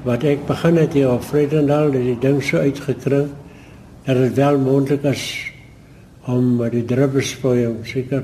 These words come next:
dubbel soveel wingerd of meer te produseer. Hulle het my toe vierentwintig sente kusse druiwe aangebied,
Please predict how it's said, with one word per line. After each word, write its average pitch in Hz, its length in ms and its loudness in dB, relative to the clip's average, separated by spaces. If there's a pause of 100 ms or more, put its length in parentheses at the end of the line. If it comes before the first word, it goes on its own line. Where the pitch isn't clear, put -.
dubbel 135 300 2
soveel 120 440 -4 (720)
wingerd 135 380 0 (120)
of 107 260 -10
meer 113 280 -4 (400)
te - 160 -16
produseer. 113 520 -6 (360)
Hulle 131 160 4
het 143 160 0
my 147 140 2
toe 151 140 2
vierentwintig 170 840 2
sente 151 320 2
kusse 131 320 -2
druiwe 135 360 2
aangebied, 139 760 0